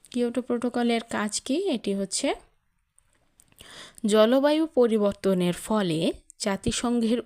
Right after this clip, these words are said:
উদ্যোগে গঠিত শিল্পোন্নত দেশগুলো গ্রিনহাউস গ্যাসের নির্গমন বাধ্যতামূলকভাবে হ্রাসকরণের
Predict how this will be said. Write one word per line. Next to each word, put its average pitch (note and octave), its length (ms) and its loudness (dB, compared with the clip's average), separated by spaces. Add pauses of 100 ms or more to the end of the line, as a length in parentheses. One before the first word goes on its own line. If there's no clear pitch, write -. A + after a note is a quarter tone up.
উদ্যোগে A#3+ 520 0
গঠিত A3 560 0 (520)
শিল্পোন্নত C#4 1000 0
দেশগুলো A#3 720 2
গ্রিনহাউস A#3 720 -2
গ্যাসের G3+ 420 -2
নির্গমন A3 760 2 (800)
বাধ্যতামূলকভাবে A#3+ 1400 0 (180)
হ্রাসকরণের G#3 840 0